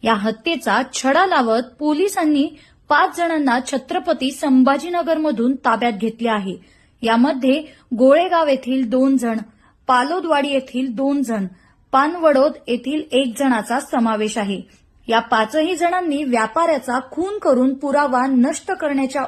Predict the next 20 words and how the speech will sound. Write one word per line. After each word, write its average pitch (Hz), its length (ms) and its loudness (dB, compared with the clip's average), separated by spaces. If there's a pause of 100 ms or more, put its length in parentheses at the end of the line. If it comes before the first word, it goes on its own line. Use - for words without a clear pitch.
उद्देशाने 262 880 -2 (180)
मृतदेह 285 680 0
घाटात 240 440 0 (120)
फेकून 262 280 2
दिला 226 200 0
होता. 202 280 -4 (400)
या 220 240 0
घटनेमुळे 277 640 -2
संपूर्ण 311 600 0
परिसरात 285 720 0
मोठी 240 760 0
खळबळ 233 420 0
उडाली 233 360 0
असून 247 380 0 (440)
हत्येचे 359 440 0
नेमके 240 380 2
काय 277 320 0
कारण 269 320 2
होते 208 380 -2 (260)
याचा 247 420 0